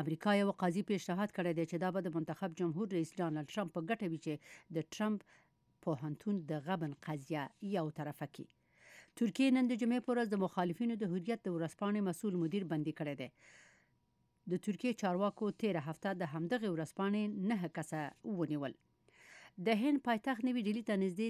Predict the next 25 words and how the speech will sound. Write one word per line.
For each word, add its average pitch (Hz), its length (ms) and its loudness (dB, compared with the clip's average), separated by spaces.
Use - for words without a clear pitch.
د 208 140 0
جامو 185 260 4
جوړولو 190 480 0
په 214 100 0
یوې 180 280 2
کارخانې 170 460 0
کې 220 120 -4
چې 196 140 -2
ګمان 165 300 0
کیږي 202 260 -2
په 165 80 -2
غیر 202 200 0
قانوني 175 480 2
ډول 165 240 2
یې 151 100 -4
تولیدات 151 520 -2
کول، 175 200 0
نن 208 180 6
سهار 160 340 0
اور 202 200 2
لګېدلی 151 460 -2
دی. 156 80 -2
لږ 220 180 -2
تر 175 160 -2
لږه 151 180 -2